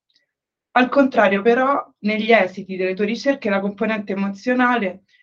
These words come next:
che dà l'incontro con questa vastità e complessità di dati che la macchina restituisce ci sembra molto potente.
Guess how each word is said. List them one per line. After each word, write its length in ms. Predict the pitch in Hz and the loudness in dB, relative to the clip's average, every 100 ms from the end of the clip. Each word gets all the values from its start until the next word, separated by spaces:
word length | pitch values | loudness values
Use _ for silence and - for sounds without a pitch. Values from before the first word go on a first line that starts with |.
| - | -6
che 140 | 208 | -2
dà 100 | 202 196 | 2 2
l'incontro 600 | 98 95 - 107 101 185 | 0 -6 -6 -6 -6 -8
con 160 | 185 | -8
questa 300 | 190 190 196 | -10 -10 -4
vastità 480 | 190 190 - 202 220 | -4 -6 -8 0 2
e 60 | 208 | 2
complessità 580 | 190 - 190 202 208 202 | -2 -10 -12 -2 0 0
di 120 | 190 | -2
dati 380 | 208 196 196 185 | 0 0 -2 -6
che 80 | |
la 80 | 185 | -4
macchina 380 | 196 202 208 185 | -4 -6 -8 -8
restituisce 800 | 185 - 226 254 277 - 214 202 _ _ | -10 -10 -4 0 0 0 -4 -6 _ _
ci 160 | - 233 | -10 -2
sembra 280 | 240 226 214 | 0 2 2
molto 380 | 233 247 226 208 | 2 0 -2 -4
potente. 760 | 190 180 190 190 185 185 185 | -4 -4 -6 -10 -10 -10 -12